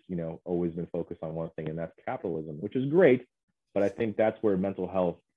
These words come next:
um, doesn't get the right attention it deserves. I think we need to get to the brass tacks of where things should start. I think we should start having meditation requirements in schools from kindergarten up until at least high school years to give them a foundation. Hey, this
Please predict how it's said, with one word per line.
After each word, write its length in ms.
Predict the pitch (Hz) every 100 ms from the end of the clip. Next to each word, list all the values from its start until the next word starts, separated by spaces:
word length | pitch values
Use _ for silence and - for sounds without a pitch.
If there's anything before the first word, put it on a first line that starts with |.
| _ _
um, 360 | 87 85 82 76 _
doesn't 260 | 104 90 90
get 180 | 90 -
the 120 | 85
right 200 | 80 87
attention 360 | 76 92 87 85
it 100 | 73
deserves. 440 | 73 76 65 - _
I 100 | 85
think 280 | 85 98 92 -
we 100 | 92
need 180 | 92 90 -
to 160 | 87 - _ _ -
get 140 | 95
to 60 | 92
the 80 | 85
brass 280 | 92 87 -
tacks 260 | 98 87 -
of 60 | 82
where 180 | 90 87
things 200 | 87 85
should 120 | 85
start. 180 | - 64
I 60 | 98
think 220 | 113 104
we 80 | 107
should 160 | 104
start 200 | - 104
having 360 | 110 107 107 107 _ _ -
meditation 720 | 107 113 - 120 - 113 107 _ _ _ _ _ _ _ -
requirements 720 | 113 - - 139 117 104 90 -
in 140 | 95 -
schools 380 | 123 104 69 - _ _ _ -
from 140 | 82 95
kindergarten 600 | - 131 113 110 107 98
up 160 | 104
until 420 | 98 92 101 98 - _ _ _
at 140 | 110 117
least 240 | 131 -
high 260 | - - -
school 180 | - 90
years 260 | 82 80 - -
to 60 |
give 180 | 98 113
them 120 | 120
a 60 | 110
foundation. 500 | - 101 110 107 90
Hey, 100 | 87
this 180 | 101